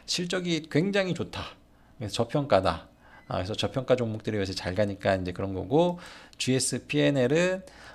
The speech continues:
어, 역시 호텔이 굉장히 많이 보유를 하고 있고, 지주사 관련되어 있으니까 지주사 관련된 이슈도 갈 수도 있고, 그리고 주가가 이제 신고가 영역이기 때문에 탄력적으로 움직일 수도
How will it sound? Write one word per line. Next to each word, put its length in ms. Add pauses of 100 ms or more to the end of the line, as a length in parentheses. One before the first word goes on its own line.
어, 480
역시 320
호텔이 800
굉장히 400
많이 380
보유를 440
하고 280
있고, 580 (260)
지주사 840
관련되어 1000
있으니까 760 (340)
지주사 380
관련된 600
이슈도 600
갈 160
수도 240
있고, 600
그리고 520 (320)
주가가 560
이제 200
신고가 520
영역이기 520
때문에 580 (200)
탄력적으로 600
움직일 360
수도 460